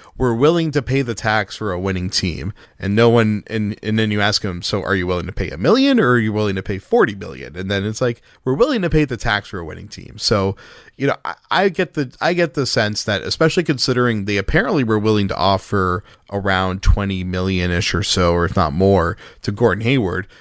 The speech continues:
they definitely are willing to go, you know, that at least ten to twenty million, somewhere in that range, into the tax, where you're getting through the coup-, the first couple steps of the progressive tax, but they're not willing to go, like,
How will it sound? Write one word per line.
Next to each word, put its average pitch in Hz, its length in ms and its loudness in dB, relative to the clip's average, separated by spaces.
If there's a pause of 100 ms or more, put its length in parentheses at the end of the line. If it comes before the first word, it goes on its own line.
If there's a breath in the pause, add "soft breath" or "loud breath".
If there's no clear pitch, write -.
(120)
they 120 100 -2
definitely 185 360 0
are 123 220 2
willing 101 580 0
to - 140 -4
go, 104 640 4
you 104 160 -2
know, 92 120 0
that 98 280 2 (460)
at 117 100 2
least 107 360 2 (260)
ten 98 400 2
to 98 180 -2
twenty 98 460 2
million, 92 380 0
somewhere 92 300 -2
in 92 80 -2
that 92 220 0
range, 92 280 -4
into 101 180 -10
the 85 160 -12
tax, 104 540 -4 (340 loud breath)
where 104 160 0
you're 92 160 2
getting 95 300 0
through 90 160 -8
the 85 120 -8
coup-, - 340 -4
the 95 100 -8
first - 260 -8
couple 139 300 -2
steps - 460 -6
of 90 120 -14
the 90 160 -8
progressive - 480 -4
tax, - 480 -6 (340 loud breath)
but 101 200 0
they're 98 120 2
not 101 220 4
willing 101 220 2
to 92 80 -2
go, 95 320 2
like, 87 240 -4